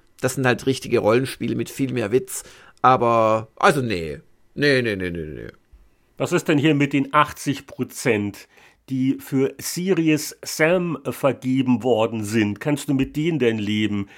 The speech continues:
Speaker 2: Das war so ein, den habe ich auch gespielt, das war damals recht erfrischend,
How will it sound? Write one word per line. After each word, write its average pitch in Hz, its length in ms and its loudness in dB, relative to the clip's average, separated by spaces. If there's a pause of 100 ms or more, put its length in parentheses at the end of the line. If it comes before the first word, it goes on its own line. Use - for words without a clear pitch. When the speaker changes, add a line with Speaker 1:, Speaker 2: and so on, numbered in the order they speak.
(240)
Speaker 2:
Das 160 260 0
war 196 220 4
so 175 260 -2
ein, 147 800 2 (180)
den 165 80 0
habe - 100 6
ich - 140 -2
auch - 160 4
gespielt, 127 580 0
das 143 160 -4
war 165 120 2
damals 170 440 2
recht 175 200 -4
erfrischend, 143 760 -2